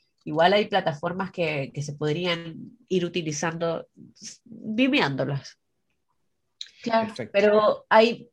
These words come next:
Speaker 1: hay quince países hasta ahora, hay treinta empresas, eh, ya confirmadas, esperando ya con la disponibilidad. Esperamos ya tener todo listo este fin de semana. Eh, igualmente, yo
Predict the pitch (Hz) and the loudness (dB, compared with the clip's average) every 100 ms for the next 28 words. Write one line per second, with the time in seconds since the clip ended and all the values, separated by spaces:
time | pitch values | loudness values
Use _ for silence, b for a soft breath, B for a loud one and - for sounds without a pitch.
0 | - 202 196 262 262 233 226 233 247 226 | -2 -2 2 0 2 2 2 2 0 0
1 | - 196 208 254 285 - 180 - 196 190 | 2 4 4 4 2 2 -2 -2 -4 -4
2 | 190 185 196 226 240 247 - - _ - | -6 -2 0 0 -2 -10 -12 -20 _ -6
3 | 180 170 160 160 170 - - - _ _ | -4 -2 -4 -6 -8 -10 -14 -18 _ _
4 | 185 185 180 180 175 170 170 147 - 165 | -6 2 4 4 2 0 -2 -6 -12 -10
5 | - 170 170 170 170 190 196 - 170 160 | -4 -4 -4 -6 -4 -4 -6 -4 -4 -2
6 | 175 170 170 180 175 175 170 - 165 160 | -4 -4 -4 -6 -6 -4 -6 -8 -8 -8
7 | 156 160 220 277 b b b b b _ | -4 -2 -4 -6 b b b b b _
8 | _ _ _ - 170 165 202 202 196 185 | _ _ _ -4 -2 -2 0 0 0 -2
9 | 185 196 196 202 165 208 190 185 196 180 | -2 0 0 0 -2 -2 -2 -2 -4 -4
10 | 202 175 180 185 202 233 233 233 233 226 | -4 -6 -6 -2 2 2 2 2 0 -2
11 | - 175 160 156 151 - 170 165 170 180 | -4 -6 -6 -8 -14 -10 -6 0 0 2
12 | 202 202 202 214 208 202 196 - 165 180 | -2 -2 -2 -2 0 0 -2 -4 -6 -4